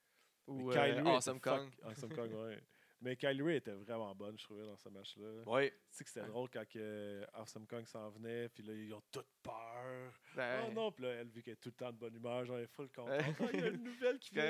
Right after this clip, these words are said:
Speaker 1: Correct.
Speaker 2: battre avec nous.
Speaker 1: <laughs>
Speaker 2: Une esti
Speaker 1: Ouais, son
Speaker 2: grosse
Speaker 1: personnage, il est
Speaker 2: humeur.
Speaker 1: bon, de
Speaker 2: Ben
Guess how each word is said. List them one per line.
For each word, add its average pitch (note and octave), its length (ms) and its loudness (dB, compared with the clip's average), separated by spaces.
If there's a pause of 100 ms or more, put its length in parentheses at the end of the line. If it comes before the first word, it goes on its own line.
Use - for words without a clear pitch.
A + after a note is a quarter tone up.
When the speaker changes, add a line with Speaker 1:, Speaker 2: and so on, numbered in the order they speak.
Speaker 1:
Correct. A3 280 6
Speaker 2:
battre - 20 2
avec G#3+ 300 0
nous. B3 640 0
Speaker 1:
<laughs> A#3+ 40 -10
Speaker 2:
Une - 200 -6
esti - 260 -12 (380)
Speaker 1:
Ouais, C#3 260 8
son B2+ 140 -2
Speaker 2:
grosse D#3 40 0 (140)
Speaker 1:
personnage, E3 320 4
il G#3 80 0
est - 40 2
Speaker 2:
humeur. - 80 -4
Speaker 1:
bon, C#3 240 6
de C3 80 0
Speaker 2:
Ben - 40 -2